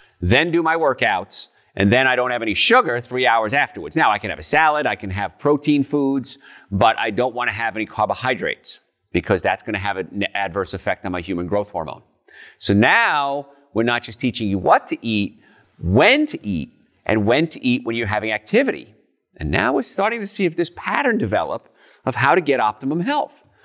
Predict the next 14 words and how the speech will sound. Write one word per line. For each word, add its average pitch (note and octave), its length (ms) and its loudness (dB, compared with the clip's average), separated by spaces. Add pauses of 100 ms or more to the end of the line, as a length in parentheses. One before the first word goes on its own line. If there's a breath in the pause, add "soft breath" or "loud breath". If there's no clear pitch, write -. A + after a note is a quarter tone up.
(280 loud breath)
Optimum D4+ 460 2
health D3+ 400 0
is C3 240 -2
not B2 300 0
hard. - 440 -4 (800)
Everyone G#3+ 380 2
thinks G3 200 -2
it's F#3 120 -8
hard. D3+ 380 6 (260 loud breath)
We A2 100 4
build A#2 240 0
these G2+ 220 -4
huge G3+ 160 0
hospitals, D3+ 640 2